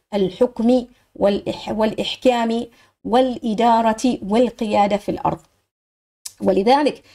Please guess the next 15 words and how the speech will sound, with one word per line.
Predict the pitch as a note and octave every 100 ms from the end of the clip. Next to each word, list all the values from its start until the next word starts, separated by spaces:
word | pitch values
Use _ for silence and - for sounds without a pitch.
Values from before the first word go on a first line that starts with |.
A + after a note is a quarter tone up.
| _
إذا | F3+ F3
أردنا | - G#3+ G#3+ G#3+ G#3 G3 - -
أن | F#4 G4+
نكون | D4+ - B3 F#3+ F3 - _ _ _ -
من | G#3+ D#4 F4+ -
أهل | C#4 - A3 B3 G#3 - _ _ _ A#3
هذا | B3 A3+ G#3
الاسم، | F3+ D4 D#4+ G4 D#4+ F3 - _ _ -
فعلينا | A3 G3 A3 C4 B3 A#3 G#3+ G3+ -
أن | D4+ F4+ C#4 G#3 _ _ -
نتأمل | G3+ G3+ - B3 A#3 G#3+
هذا | G#3 G#3
الاسم | G3 - - G#3
جيدا، | C4 C4+ A#3+ A#3+ A3
ونعرف | A3 A#3+ D4 B3+ B3 -